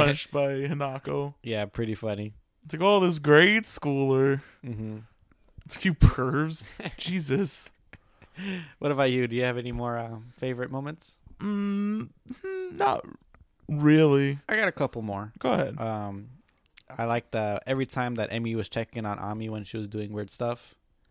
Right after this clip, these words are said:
Speaker 1: Yeah.
Speaker 2: in her room. I really enjoyed those parts.
Speaker 1: I feel, I feel like that's in a lot of anime.
Speaker 2: Oh, like, just
Speaker 1: That
Speaker 2: the
Speaker 1: scene, like, the sibling, the younger sibling,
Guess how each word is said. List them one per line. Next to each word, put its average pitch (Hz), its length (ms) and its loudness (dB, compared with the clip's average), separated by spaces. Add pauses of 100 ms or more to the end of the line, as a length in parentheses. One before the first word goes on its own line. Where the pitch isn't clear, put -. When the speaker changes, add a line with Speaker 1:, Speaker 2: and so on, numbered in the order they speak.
(140)
Speaker 1:
Yeah. 139 340 4
Speaker 2:
in 123 120 -4
her 113 100 -2
room. 127 380 -2
I - 80 -4
really 113 320 0
enjoyed 107 340 -4
those 110 180 -2
parts. - 540 -4 (500)
Speaker 1:
I 196 100 4
feel, 220 400 6 (140)
I 175 80 4
feel 226 140 10
like 202 160 8
that's 180 440 8
in 156 100 6
a 143 80 6
lot 139 560 8 (220)
of 135 560 2 (840)
anime. 135 720 4 (680)
Speaker 2:
Oh, 117 180 0
like, 101 260 -4
just 110 260 -6
Speaker 1:
That 151 240 6
Speaker 2:
the - 40 -10
Speaker 1:
scene, 147 300 2
like, 143 240 2
the 147 100 6
sibling, 147 520 8
the 143 80 6
younger 143 260 4
sibling, 143 640 2